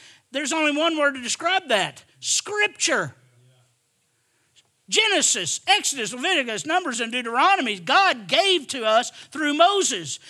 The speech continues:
And then he gave to us, uh, the books of history. Then he gave us the books of prophecy. And he gave I-, Israel. He gave Israel these things. He gave them the prophets and the minor prophets, the major prophets. To them were given the words of God. And they took 'em and hid 'em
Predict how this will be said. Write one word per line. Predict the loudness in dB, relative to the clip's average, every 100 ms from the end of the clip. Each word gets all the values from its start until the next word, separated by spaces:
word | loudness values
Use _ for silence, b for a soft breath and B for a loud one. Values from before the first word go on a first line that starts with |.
| B
And | -2
then | 0
he | 0
gave | 2 2 0 -4
to | 0 4
us, | 4 4 -2 B B
uh, | 0 2
the | 2 0 0
books | -6 -4
of | -4
history. | 0 0 0 -2 0 0 -2 B
Then | -6
he | -2
gave | 0 0
us | 2 -2
the | -4
books | -8 -6
of | -6 -6
prophecy. | -4 -2 -2 -4 -2 -2 -4 B
And | -2
he | -2
gave | 2 0 0
I-, | -4
Israel. | 0 0 0 -4
He | -2
gave | 0 0
Israel | 0 0 0 -2
these | -4
things. | -4 -4 B
He | B -2
gave | 2 2 2
them | -2 0
the | -4
prophets | -2 0 0 0 -8 -6
and | -4
the | -4
minor | -2 0 0
prophets, | 0 -2 -2
the | -4
major | -2 -2
prophets. | -4 B B B
To | -4 -4
them | -2 -2 -2 0
were | -4
given | -4 -8 -6 -6
the | -8
words | -8 -6 -6 -6
of | -8 -8
God. | -4 -2 0 0 -2 -6 -16 b b b b -8
And | 0
they | 2
took | 2 2 0
'em | 0 -2
and | -2
hid | 0 2 4
'em | 2 -2